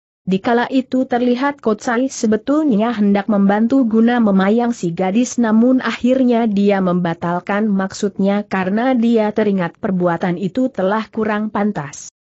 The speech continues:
Sedangkan saat itu Suat Tocu telah menoleh kepada Yoko Nio, katanya, "Apakah bocah itu akan dibikin bercacat?" Sambil berkata dengan suara seperti itu Suat Tocu juga menunjuk kepada Ao Yang Fu.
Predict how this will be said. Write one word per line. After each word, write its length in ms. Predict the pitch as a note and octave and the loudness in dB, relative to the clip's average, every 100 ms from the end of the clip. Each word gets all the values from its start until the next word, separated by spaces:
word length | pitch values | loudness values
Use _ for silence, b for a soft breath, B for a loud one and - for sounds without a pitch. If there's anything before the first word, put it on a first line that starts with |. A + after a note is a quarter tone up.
| _ | _
Sedangkan 640 | - B3 A#3+ A#3 A3+ C#4+ C#4+ | -4 0 2 2 0 2 2
saat 400 | C#4 G#3 G#3 - | 2 -4 -6 -4
itu 240 | G3+ C#4+ | -4 -2
Suat 320 | C#4+ C#4 C4 | -2 -2 -2
Tocu 400 | - F3+ - C#4+ | -4 -4 -2 -2
telah 240 | C#4 G3 G3 | -2 -2 0
menoleh 480 | G3 G#3 G3 F#3+ - | 2 2 2 -2 -4
kepada 480 | F#3+ F#3 G3+ A3 | -6 -4 -2 0
Yoko 420 | C4+ C#4 C#4 A#3+ A3+ | 2 2 2 0 2
Nio, 480 | A3+ F#3 F3 G#3 B3 _ - | 2 2 2 0 -4 _ -6
katanya, 640 | G#3 G3 F3 F3 F3+ C4+ - _ | -4 -2 -2 0 -2 -4 -10 _
"Apakah 400 | C4+ B3+ B3 A#3 | -6 -4 -4 0
bocah 360 | G3+ E3+ F3+ E3+ G#3 | 0 0 -4 -4 -6
itu 480 | G#3 C#4+ D4+ - | -4 -2 -2 -4
akan 380 | - B3 - A#3 A3+ | -6 -8 -4 0 2
dibikin 440 | A3+ A3+ A3 B3+ | 2 0 0 2
bercacat?" 560 | A3 G3+ A3+ G#3 F3+ E3+ | 2 0 -2 -2 -4 -6
Sambil 480 | - F#3 F3+ F3 F3 | -8 -4 0 0 0
berkata 560 | F3+ F3+ G3 G3 A#3 | -4 -4 -6 -2 0
dengan 400 | A3+ G#3 G3+ F#3+ | 2 2 2 0
suara 400 | F#3 G3+ E3+ E3+ | 0 0 0 -2
seperti 400 | E3 G3 F3 F3+ | -4 -4 -2 -2
itu 320 | - G#3+ C#4 | -4 -2 -4
Suat 320 | C#4+ C#4 C4 C4 | -2 -2 -2 -2
Tocu 320 | F3+ - A#3 | -6 -2 -2
juga 360 | G#3 G#3+ G3+ F#3+ | 0 0 0 0
menunjuk 520 | F#3 F#3+ G#3+ F#3+ F#3 | 2 2 2 0 -4
kepada 520 | F3+ F3+ F#3+ G#3 A#3 | -6 -4 -2 -2 -2
Ao 240 | - G#3+ G#3+ | -2 0 0
Yang 220 | G#3+ F3+ | 0 -2
Fu. 180 | - | -2